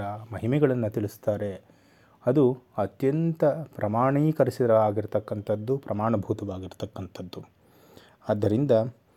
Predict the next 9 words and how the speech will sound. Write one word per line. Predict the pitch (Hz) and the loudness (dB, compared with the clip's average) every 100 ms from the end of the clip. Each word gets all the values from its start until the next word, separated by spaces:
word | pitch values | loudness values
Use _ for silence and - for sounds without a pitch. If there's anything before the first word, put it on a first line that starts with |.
| - _ _ | -20 _ _
ಈ | 156 185 | 0 0
ಗ್ರಂಥವನ್ನು | 151 117 107 104 104 135 104 110 - _ _ - - _ _ _ _ _ _ _ - - | 2 0 0 0 0 -2 -2 -4 -10 _ _ -20 -20 _ _ _ _ _ _ _ -16 -2
ನಾವು | 110 110 104 | 2 2 0
ಅಭ್ಯಾಸ | 98 104 147 151 | -2 4 4 4
ಮಾಡಿದ್ರೆ | 123 104 113 110 98 - _ _ _ _ _ | -2 -2 -2 -2 -4 -10 _ _ _ _ _
ಸಂಪೂರ್ಣವಾಗಿ | - 107 107 120 143 151 139 127 117 117 110 | -6 -6 0 4 6 6 4 4 4 2 0
ರಾಯರ | 101 104 107 | -2 -2 -4
ಅನುಗ್ರಹ | 98 120 117 104 110 | -4 -4 -2 2 2
ಪಡೆಯಲಿಕ್ಕೆ | 107 104 101 98 - 120 127 | 2 -2 -2 -4 -4 -6 -6